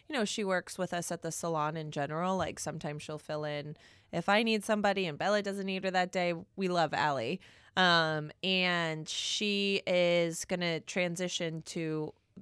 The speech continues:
ideally and hopefully being a stylist with us.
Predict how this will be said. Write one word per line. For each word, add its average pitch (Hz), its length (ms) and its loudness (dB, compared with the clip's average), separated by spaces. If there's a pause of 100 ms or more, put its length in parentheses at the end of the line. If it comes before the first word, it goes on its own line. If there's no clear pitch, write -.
(180)
ideally 180 640 0
and 165 140 -4
hopefully 180 480 -2
being 165 280 -2
a 160 60 -4
stylist 165 640 -2
with 160 180 -2
us. 175 300 -2